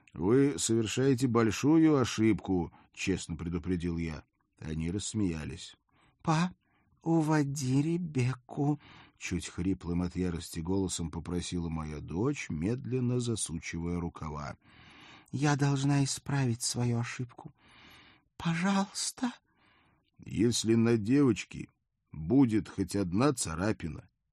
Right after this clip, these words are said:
мне придется убить вас второй раз». Громко оповестив присутствующих о своих намерениях, я открыл стойло рыжей Ребекки и, обняв ее за шею, повел к выходу.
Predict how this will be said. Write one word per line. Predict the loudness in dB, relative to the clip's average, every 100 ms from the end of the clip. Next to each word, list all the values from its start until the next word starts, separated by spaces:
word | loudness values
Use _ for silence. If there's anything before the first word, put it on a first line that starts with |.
| _ _ _ -10
мне | 0 4 4
придется | 4 2 4 2 0 0 2
убить | 2 0 -2 0
вас | 0 2 0 -6 -14
второй | -8 -4 -2 -4 -4
раз». | -6 -6 -10 _ _ -20 -20 -20 _
Громко | 0 4 6 6 6
оповестив | 6 6 6 6 4 4 4
присутствующих | 2 4 4 2 2 2 2 -2
о | -4
своих | 0 2 2 2
намерениях, | -2 2 6 6 6 4 2 -8 -20 -20 -4
я | 4 6 6
открыл | 4 4 4
стойло | 4 2 4 6 8
рыжей | 6 4 4
Ребекки | 2 4 4 4 4 4 2 -8 -20 -14 2
и, | 8
обняв | 10 8 6 4 4
ее | 6 6
за | 4
шею, | 2 4 4 4
повел | 4 4 2
к | 0
выходу. | -6 -4 -4 -4